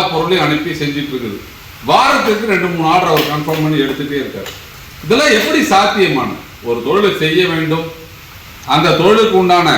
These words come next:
முதலீடு குறைவாக இருக்க வேண்டும், நிறைவான லாபம் கிடைக்க வேண்டும். இதையெல்லாம் மனதில் கொண்டு தமிழகத்தினுடைய அனைத்து பகுதிகளிலும்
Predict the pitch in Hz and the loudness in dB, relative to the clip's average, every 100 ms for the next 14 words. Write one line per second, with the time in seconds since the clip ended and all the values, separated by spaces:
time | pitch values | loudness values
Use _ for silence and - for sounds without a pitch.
0 | - - 113 143 240 240 233 170 113 - | -2 -8 -4 0 2 2 2 2 0 -2
1 | - - - - - - 175 208 196 180 | -12 -18 -20 -20 -16 -2 2 4 4 2
2 | 175 160 156 156 151 151 151 - - - | 0 -2 -2 0 2 0 -4 -12 -18 -20
3 | - - - - - 135 208 226 226 214 | -20 -20 -20 -18 -4 2 4 4 4 4
4 | 170 170 180 180 165 165 156 151 143 135 | 4 4 2 2 0 -2 -2 -2 -2 -2
5 | 131 131 - - - 123 139 143 185 185 | -2 -2 -4 -12 -8 0 2 4 4 4
6 | 147 156 170 156 147 139 131 143 - - | 2 0 0 -2 -2 0 2 2 0 -12
7 | - - - - - - - 190 254 247 | -18 -20 -20 -20 -20 -8 0 2 4 4
8 | 233 190 180 175 196 160 165 208 202 170 | 4 4 4 4 4 4 2 2 0 0
9 | 165 175 175 165 160 151 - | 0 2 2 2 2 2 2